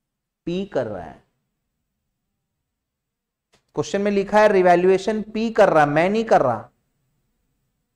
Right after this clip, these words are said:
Subsidiary नहीं कर रहा revaluation।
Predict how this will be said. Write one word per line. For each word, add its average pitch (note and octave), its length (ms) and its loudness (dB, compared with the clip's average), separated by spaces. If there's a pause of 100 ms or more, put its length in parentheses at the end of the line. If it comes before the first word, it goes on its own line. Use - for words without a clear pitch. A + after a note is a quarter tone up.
(680)
Subsidiary A3+ 680 0
नहीं C4 140 0
कर B3+ 140 4
रहा A3 140 2
revaluation। C3 720 -2